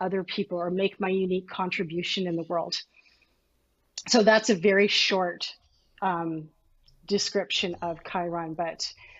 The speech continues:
yeah, there's, there's lots of wonderful work out there on, on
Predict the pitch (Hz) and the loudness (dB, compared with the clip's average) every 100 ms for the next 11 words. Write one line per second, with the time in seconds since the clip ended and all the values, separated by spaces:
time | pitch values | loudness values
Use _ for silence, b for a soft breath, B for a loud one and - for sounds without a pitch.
0 | B B B - 175 160 175 170 185 175 | B B B -6 -2 0 -2 -2 -2 -2
1 | 175 185 185 180 190 160 180 175 175 180 | 0 0 0 -2 -6 -4 -2 -2 -2 -4
2 | 165 160 - _ - 180 170 170 - - | -6 -8 -14 _ -6 -4 -2 -6 -6 -4
3 | 160 165 - - 165 165 160 175 170 | -2 -4 -6 -8 -4 -2 -2 -2 -2